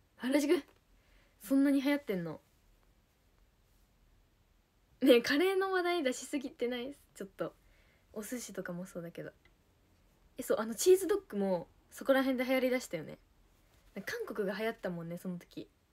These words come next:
なんかもうまず、全国っていうか世界で。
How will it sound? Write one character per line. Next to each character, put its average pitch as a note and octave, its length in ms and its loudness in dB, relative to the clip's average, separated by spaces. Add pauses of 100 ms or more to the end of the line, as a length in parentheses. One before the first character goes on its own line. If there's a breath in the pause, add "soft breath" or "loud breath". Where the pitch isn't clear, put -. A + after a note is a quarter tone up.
(160)
な G3+ 120 -8
ん - 20 -16
か F#3 80 -8
も G3 140 -4
う - 20 -6
ま G3+ 140 -6
ず、 F3+ 220 -8 (380)
全 G#3 220 -2
国 F3+ 240 -12
っ - 20 -14
て - 200 -16
い - 20 -10
う E3 40 -20
か E3 120 -20
世 - 140 -18
界 F3 180 -14
で。 F3 140 -16